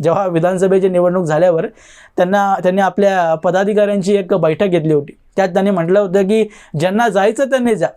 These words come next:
मी कोणालाच थांबवणार नाही. शिवस-, माझा शिवसैनिक जो आहे, तो लढणारा आहे, तो जिंकणारा आहे." आता माझा सिंपल क्वेश्चन आहे की, राजन साळवेही गेले, कोकणातला तुमचा एकने-, एकमेव आमदार जो सध्या भास्कर जाधव आहेत,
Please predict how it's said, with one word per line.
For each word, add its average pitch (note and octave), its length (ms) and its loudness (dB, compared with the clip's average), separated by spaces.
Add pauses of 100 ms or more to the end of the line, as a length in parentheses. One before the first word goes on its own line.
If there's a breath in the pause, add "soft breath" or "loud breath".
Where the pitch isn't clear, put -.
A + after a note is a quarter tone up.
(220)
मी F#3+ 140 0
कोणालाच G#3 500 0
थांबवणार G3 460 0
नाही. E3 460 -2 (460 soft breath)
शिवस-, F#3+ 380 -2
माझा F3+ 320 0
शिवसैनिक G#3 460 -2
जो G3 140 0
आहे, F#3+ 260 0
तो G#3 140 0
लढणारा F#3+ 580 0
आहे, F#3 240 0
तो G3+ 120 2
जिंकणारा F3 580 0
आहे." E3 140 -4 (880 soft breath)
आता D#3 220 0
माझा F#3 240 0
सिंपल F3 340 -2
क्वेश्चन F3 380 0
आहे F3 100 2
की, F#3 120 0
राजन D#3+ 260 0
साळवेही E3 480 0
गेले, F#3 340 0 (320 soft breath)
कोकणातला F#3 460 0
तुमचा F3+ 280 0
एकने-, F#3 440 0
एकमेव F#3+ 420 0
आमदार F3 540 0
जो D#3+ 100 -2
सध्या E3+ 360 0
भास्कर E3 320 0
जाधव E3 340 2
आहेत, F3 120 2